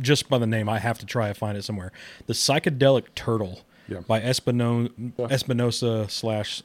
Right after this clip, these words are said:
Speaker 1: uh, Cigar Dojo.
Speaker 2: Yeah.
Speaker 1: Psychedelic Turtle. I just, I wanna see what the band looks like
Speaker 2: So
Speaker 1: on that
Speaker 2: call
Speaker 1: one.
Speaker 2: out to my, to my, uh, to, to buddy Rob on Cigar Talk.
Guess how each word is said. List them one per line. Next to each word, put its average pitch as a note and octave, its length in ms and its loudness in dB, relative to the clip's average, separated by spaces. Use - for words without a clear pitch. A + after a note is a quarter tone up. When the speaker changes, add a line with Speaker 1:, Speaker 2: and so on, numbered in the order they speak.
Speaker 1:
uh, A2 140 -4
Cigar A2+ 320 0
Dojo. A#2+ 420 0
Speaker 2:
Yeah. - 160 0
Speaker 1:
Psychedelic B2+ 360 2
Turtle. G2+ 260 -2
I C3 60 -2
just, D3 240 -2
I C3+ 40 -4
wanna E3+ 200 2
see - 120 -2
what A2 100 0
the F#2+ 60 -10
band G2 420 -4
looks F#2+ 220 -10
like F#2 320 -10
Speaker 2:
So A2+ 200 2
Speaker 1:
on A2 100 -2
that G#2+ 60 -2
Speaker 2:
call C3 180 10
Speaker 1:
one. B2+ 100 8
Speaker 2:
out B2+ 80 0
to A#2+ 80 -6
my, A2+ 380 4
to G#2+ 100 -10
my, A2 400 0
uh, G2+ 420 -2
to, G#2+ 240 -4
to G#2+ 220 -6
buddy G#2+ 280 -2
Rob A2+ 560 2
on G#2+ 540 -6
Cigar B2 320 0
Talk. G2+ 340 -4